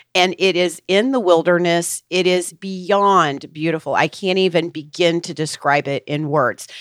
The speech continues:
I suggest you head on over to the website and take a look at that. This is an event where we're just going to shoot. There's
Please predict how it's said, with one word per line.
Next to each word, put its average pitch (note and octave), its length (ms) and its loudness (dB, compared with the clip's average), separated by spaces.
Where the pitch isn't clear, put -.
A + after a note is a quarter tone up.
I F3+ 240 4
suggest F3+ 640 0
you G3+ 100 -4
head F3 240 4
on E3+ 200 6
over E3 280 0
to D#3 260 -6
the C#3+ 140 -8
website D3+ 600 0
and F#3+ 220 4
take G#3 240 -2
a D#3+ 60 0
look D#3+ 280 -2
at F#3+ 140 -6
that. E3+ 280 4
This E4+ 380 0
is A3+ 260 -4
an F#3 140 2
event F3+ 600 2
where F3 420 6
we're F#3 280 0
just G3 240 -4
going F#3 280 0
to F3 100 -4
shoot. - 440 -2
There's E3 320 2